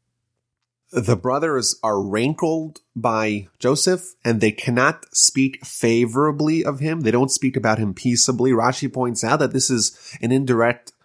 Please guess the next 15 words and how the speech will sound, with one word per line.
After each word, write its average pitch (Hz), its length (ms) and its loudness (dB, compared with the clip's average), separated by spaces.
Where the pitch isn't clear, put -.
compliment 139 720 0
of 113 200 2
the 113 60 -6
brothers. 104 680 0
They 139 300 0
were 160 180 2
not 160 340 0
two-faced. - 760 -4
They 123 200 2
were 143 180 2
very 135 460 2
direct 120 920 0
in 120 140 0
their 107 200 2
hatred, 117 640 -2